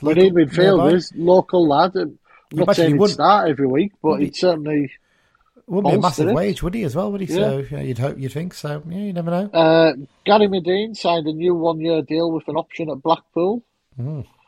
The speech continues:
Speaker 1: And then the, the
Speaker 2: This is a great
Speaker 1: obscure
Speaker 2: one,
Speaker 1: link
Speaker 2: this one.
Speaker 1: for the week. Former United coach Nathan Rooney has led Gibraltar side Bruno Magpies to Euro-, Europa Conference League qualification for next season.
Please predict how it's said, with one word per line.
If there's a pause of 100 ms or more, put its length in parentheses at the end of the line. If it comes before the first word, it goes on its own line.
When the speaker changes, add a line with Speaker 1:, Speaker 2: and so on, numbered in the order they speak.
(300)
Speaker 1:
And
then
the,
the
Speaker 2:
This
is
a
great
Speaker 1:
obscure
Speaker 2:
one,
Speaker 1:
link
Speaker 2:
this
one.
Speaker 1:
for
the
week. (560)
Former
United
coach
Nathan
Rooney (440)
has
led
Gibraltar
side
Bruno
Magpies (360)
to
Euro-,
Europa
Conference
League
qualification
for
next
season.